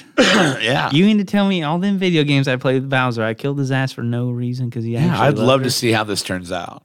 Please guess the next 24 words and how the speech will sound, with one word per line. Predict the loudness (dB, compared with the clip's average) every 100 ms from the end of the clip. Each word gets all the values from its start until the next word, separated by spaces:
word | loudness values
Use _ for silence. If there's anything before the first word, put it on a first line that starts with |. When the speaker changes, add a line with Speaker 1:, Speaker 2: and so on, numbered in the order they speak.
| _
Speaker 2:
He | -10
actually | -8 -10 -10
loved | -10 -12
the | -16
princess, | -16 -16 -16 -20
dude. | -20 -10
Speaker 1:
Because | -4 0 2 2 2 0 -4 -8 -8
Speaker 2:
Wh-, | -4
who | 0 2
plays | 2 0
Princess | -2 -2 -4
Peach? | -4 -6 -8 -18 _ _ _ 0
Speaker 1:
Uh, | 2 4 4 4 2 0 _ _ -2
I, | 0 2 0
I'll | 0 0
have | 0 -4
to | -6
dig | -4 -4
into | -4
the | -6
cast. | -4 -4 -4
I'm | -8
not | -8 -8 -4
sure. | -4 -4 -8 -12